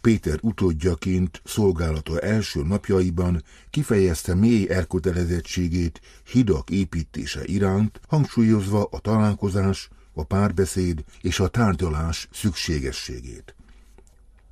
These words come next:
A Szentszék újból megerősíti, hogy rendületlenül támogatja az Egyesült Nemzetek Szervezetének küldetését, hogy olyan fórum legyen, ahol az államok párbeszédet folytatnak,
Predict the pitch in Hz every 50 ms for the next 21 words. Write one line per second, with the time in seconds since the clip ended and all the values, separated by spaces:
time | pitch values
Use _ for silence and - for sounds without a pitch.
0 | - - 113 117 - 160 170 156 - 135 113 110 - 151 156 135 95 92 90 82
1 | 85 92 87 82 87 82 80 87 87 85 - 104 98 - - - 117 123 123 -
2 | - - 104 104 98 - 104 110 151 165 151 113 98 87 85 87 85 - 95 90
3 | 87 87 85 80 - 113 107 107 98 90 85 78 85 85 - - - 80 - 87
4 | 101 113 98 87 87 - - - 82 80 71 85 104 104 95 82 90 80 - 90
5 | 80 - - 104 92 82 78 90 82 73 87 78 - 90 82 78 73 71 - -
6 | 104 113 113 98 101 95 - 101 101 98 90 - 101 101 98 90 - - - -
7 | - - - 101 - 131 151 147 127 107 90 - - 98 101 98 92 95 90 87
8 | 90 92 95 98 107 113 123 120 - - - - - - - 113 120 120 104 104
9 | 107 113 139 139 143 135 127 123 123 117 113 113 - - - 85 85 82 76 80
10 | 78 - - 85 82 80 71 69 67 - - 95 90 80 - 95 90 - 98 101
11 | 101 -